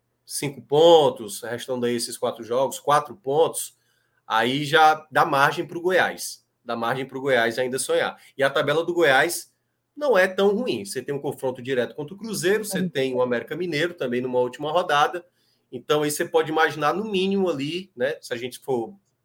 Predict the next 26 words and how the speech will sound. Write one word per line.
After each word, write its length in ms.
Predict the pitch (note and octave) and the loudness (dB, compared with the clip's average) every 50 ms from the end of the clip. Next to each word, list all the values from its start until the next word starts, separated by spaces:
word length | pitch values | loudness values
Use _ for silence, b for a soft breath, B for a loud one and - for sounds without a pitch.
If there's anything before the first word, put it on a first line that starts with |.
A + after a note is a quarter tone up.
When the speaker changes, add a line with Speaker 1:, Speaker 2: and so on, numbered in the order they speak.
| _ _ | _ _
Speaker 1:
bem 200 | A#2+ B2+ C3+ C#3 | -4 -2 0 0
honesto 360 | C3+ C3 B2 B2 A#2+ - - | 0 0 0 0 -2 -2 -8
com, 260 | - B2+ B2 A#2+ A#2+ - _ | -12 -10 -10 -10 -12 -14 _
com 100 | B2+ A#2+ | -10 -6
o 40 | A#2+ | -4
Goiás, 520 | C#3 C3+ C3 C3 C3+ C#3+ - - - b b b b b b | -2 2 2 2 2 2 -2 -6 -12 b b b b b b
talvez 400 | G3 F3 D#3 C3 D3+ D#3 D3 D#3+ | 2 2 2 2 0 -2 -4 -6
uns 80 | D#3 | -6
quarenta 340 | - - E3 E3 E3 E3 F3 | -2 0 0 0 0 0 -2
e 40 | F3 | -4
um 80 | F3+ F3+ | -4 -4
pontos. 240 | - C3 A2 - | -4 -6 -6 -6
Se 60 | - C#3+ | -6 -8
ele 80 | C#3+ | -8
conseguir 340 | - D#3 D3 - - C3 B2+ | -8 -8 -10 -10 -10 -12 -12
pontuar 420 | C3 C#3+ C#3 C3 - C3 B2 A#2+ | -8 -8 -8 -8 -4 -4 -4 -2
um 60 | B2 B2 | -2 -4
outro 260 | B2+ C3 C3+ D3+ D3 | -6 -6 -8 -8 -10
jogo 300 | C#3+ D3+ D#3+ D#3+ D#3+ D#3+ | -8 -8 -8 -6 -6 -6
aí, 260 | D3+ D3 E3 G3 G3 - _ _ _ _ _ _ _ _ - | -6 -6 -8 -10 -16 -20 _ _ _ _ _ _ _ _ -16
embora 280 | B2+ A#2 A#2+ B2 A#2+ | -4 -2 0 0 0
sejam 280 | - - C3 A#2 B2 A#2+ | 0 -4 -4 -4 -4 -2
dois 160 | B2 B2+ A#2+ | -2 0 2
jogos 260 | B2+ A#2+ A#2+ A#2+ A#2+ | 2 0 0 -2 -6
duros, 300 | A#2 B2 D3+ F3 D#3+ B2+ | -8 -6 -4 -4 -4 -2
né, 220 | A#2 B2+ C#3 C#3 | -2 -2 -2 -4